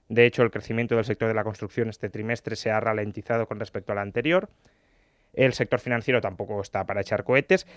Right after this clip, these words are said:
y son los otros sectores que componen la economía española los que están empezando a crecer con cierta, eh, intensidad. Y además, la inversión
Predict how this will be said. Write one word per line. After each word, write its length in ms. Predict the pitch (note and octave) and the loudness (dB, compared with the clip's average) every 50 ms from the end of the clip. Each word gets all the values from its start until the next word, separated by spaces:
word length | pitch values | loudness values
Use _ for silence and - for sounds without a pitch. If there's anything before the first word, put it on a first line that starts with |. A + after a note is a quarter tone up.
| - - | -6 -4
y 120 | - C#3+ | -2 6
son 160 | - G3 G3+ | 8 10 10
los 120 | A3 G3+ D#3+ | 10 8 6
otros 220 | D#3+ - F3+ D#3 | 4 2 2 2
sectores 420 | - E3 D#3 - F#3 F#3 E3+ C#3+ | 0 0 2 4 4 6 6 4
que 80 | - B2 | 2 0
componen 320 | A#2 A2 A2+ C3 C#3 D3 | -2 0 4 4 4 6
la 60 | D3+ D3 | 6 6
economía 340 | C#3 - C3 C3+ C3+ C3+ | 6 4 2 2 2 2
española 460 | C3+ - - D3 D3 D3+ D3+ D#3 E3+ E3+ | 0 2 2 2 4 6 6 8 8 8
los 160 | D3+ B2+ - | 6 4 2
que 80 | - | -2
están 180 | A2 - B2+ B2 | 0 2 2 2
empezando 440 | C3 B2+ B2 A#2+ - B2 B2 B2+ C#3 | 2 2 0 0 0 0 2 2 2
a 60 | C3 | 0
crecer 420 | - A2 G#2+ - - A#2+ B2+ C3 - _ _ _ _ _ _ _ | 0 -2 -2 2 2 2 2 2 -4 _ _ _ _ _ _ _
con 160 | C3 B2 A#2+ | 2 2 2
cierta, 540 | - - B2 A#2+ A#2+ A2+ - C3 C3 C3 - - - - - | 2 4 4 4 4 4 4 4 4 4 2 -4 -16 -20 -12
eh, 260 | - G#2 G#2 G#2+ - _ | -8 -6 -6 -6 -6 _
intensidad. 720 | B2 C3+ C3 A#2 - A#2 G#2 - - A#2 G#2+ G2+ F2+ F2 - _ _ _ _ _ _ _ _ | -2 0 0 2 2 0 0 0 -2 -4 -2 -2 -4 -6 -8 _ _ _ _ _ _ _ _
Y 80 | - E3+ | 8 10
además, 540 | G3 A3 A3 G#3 G3+ G#3 A3 - - - - _ _ | 12 12 12 10 8 6 6 4 -4 -14 -18 _ _
la 180 | - C#3 C#3 C3 | -2 2 2 2
inversión 640 | B2+ B2+ A#2+ A#2+ A#2 - - E3+ F3+ F#3+ F#3+ G3+ G3+ | 4 4 2 0 0 0 2 6 6 6 6 4 2